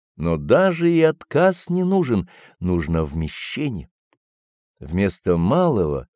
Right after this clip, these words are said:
личного, надо вместить всё неисчерпаемое богатство беспредельности в виде возможностей, лежащих перед человеком. Пока сокровища мира будем полагать в земном,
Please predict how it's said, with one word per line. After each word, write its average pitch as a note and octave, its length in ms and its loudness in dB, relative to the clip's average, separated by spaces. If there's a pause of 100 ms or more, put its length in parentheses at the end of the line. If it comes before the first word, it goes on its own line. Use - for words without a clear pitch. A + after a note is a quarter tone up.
(340)
личного, F2 760 -4 (160)
надо E2 280 0
вместить F#2 580 -4 (320)
всё - 400 2
неисчерпаемое G#2 1080 4
богатство F2+ 520 2
беспредельности F2 960 -2 (180)
в F2 60 -8
виде F2+ 340 4
возможностей, F2 840 2
лежащих E2+ 560 -2
перед D2 220 -8
человеком. D2 460 -12 (1300)
Пока A#2 380 0
сокровища C3+ 840 0
мира C3 300 2
будем A#2+ 340 -2
полагать A2 460 2
в E2+ 40 -8
земном, D#2+ 640 0